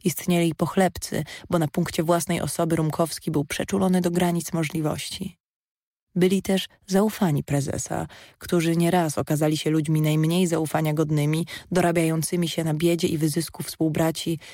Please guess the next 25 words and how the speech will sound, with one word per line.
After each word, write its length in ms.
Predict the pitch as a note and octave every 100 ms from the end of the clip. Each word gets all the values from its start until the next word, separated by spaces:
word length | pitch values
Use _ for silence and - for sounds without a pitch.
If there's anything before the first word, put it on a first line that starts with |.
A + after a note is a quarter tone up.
| -
i 80 | G3+
kłujący 580 | - F#3+ G3 G3+ F#3+ -
ich 160 | D#3 D3+
w 60 |
oczy 280 | - E3 D#3+
swą 240 | - D#3+ D#3
uprzywilejowaną 840 | E3+ - E3 D#3+ D#3 D3 D3 C#3+
pozycją. 640 | - D3+ - - - E3 F3 _ _ _ _ _ _ _ _ _ -
I 220 | F3 E3
cecha 340 | - E3+ C#3+
najczęściej 720 | D#3+ D#3 D#3 F3 D#3+ - D3+
mu 140 | D3 D3
zarzucana 520 | C#3 C#3 C3+ C#3 C#3
przez 240 | - C#3+
współczesnych 840 | - - D#3+ D3 D3+ D3 E3+ F3 - - - -
i 120 | E3+
tych, 260 | - G#3+
co 160 | - E3
przyszli 420 | - F3+ - E3
później, 480 | - D#3 D3+ D3+ D3+ - - -
bezwzględna, 880 | F3 E3 E3 E3+ F#3 F#3+ E3+ E3 E3 - -
poddańcza 600 | F#3+ E3 F#3 F#3 F3 F3
uległość 540 | - D#3 D#3 D3+ D3 C#3
wobec 320 | C#3 - -
Niemców. 580 | D#3 - - - -